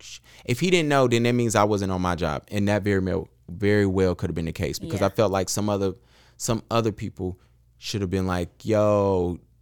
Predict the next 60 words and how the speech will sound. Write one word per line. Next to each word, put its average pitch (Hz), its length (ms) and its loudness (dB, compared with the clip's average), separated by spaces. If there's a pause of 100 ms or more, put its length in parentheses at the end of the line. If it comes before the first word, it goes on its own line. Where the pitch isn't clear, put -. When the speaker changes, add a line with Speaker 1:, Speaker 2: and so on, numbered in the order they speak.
Speaker 1:
did 98 160 -2
you 110 80 -4
see 113 140 -2
this 95 180 -2
walk?" 90 340 -2
So - 140 0
if 104 140 0
it 127 100 0
didn't 113 280 2
reach 107 280 -2
him, 87 160 -4
which 85 180 -4
I 90 80 0
wish 92 280 -2
it 90 120 -6
would 92 200 -2
have, 78 360 -6
then 82 140 -8
I 85 80 -6
would 50 220 -8
kinda - 220 -8
be - 120 -10
like, - 280 -14
"Mm, 165 380 -6 (180)
what's - 180 -4
up?" 101 200 0 (160)
Speaker 2:
Yeah. 165 200 -12
Speaker 1:
So 139 140 2
I 135 80 4
felt 175 220 4
like 147 160 4
it 131 60 -2
would 139 100 2
have 131 60 -2
been 120 140 2
dope 110 240 2
if 95 60 -6
the 104 80 -4
Light 98 200 0
Factory 95 320 -2
would 92 120 -2
have 87 80 -4
reached 87 200 -6
out 82 60 -6
and 87 100 -8
said, 120 200 -8
"Yo, 180 260 2
we 110 160 0
would 110 160 0
love 110 440 2
to, 110 100 -4
like, 80 180 -6
collab," 123 500 4 (460)
um, 117 100 0
because 135 260 -2
we 143 120 0
do 151 160 0
need 147 160 0
those 120 180 4
connections. 98 540 -4